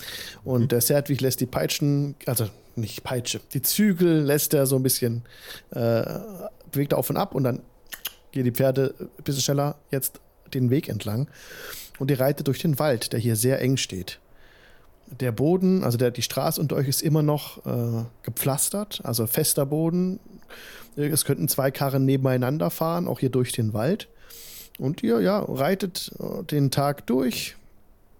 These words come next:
Speaker 1: Ähm, Brienne geht ein paar Mal, äh, sagt sie sich los von der Gruppe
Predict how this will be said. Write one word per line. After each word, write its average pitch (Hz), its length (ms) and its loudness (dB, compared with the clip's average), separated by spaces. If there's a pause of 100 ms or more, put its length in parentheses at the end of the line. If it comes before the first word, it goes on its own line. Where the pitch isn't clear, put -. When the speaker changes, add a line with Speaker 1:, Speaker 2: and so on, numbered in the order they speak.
(500)
Speaker 1:
Ähm, 123 580 2
Brienne 143 640 2 (180)
geht 160 220 -2
ein 139 160 0
paar 147 240 0
Mal, 160 480 2 (760)
äh, - 240 -4
sagt 135 240 2
sie 135 80 0
sich 117 180 -2
los - 520 0
von 175 160 0
der 175 120 2
Gruppe - 380 -2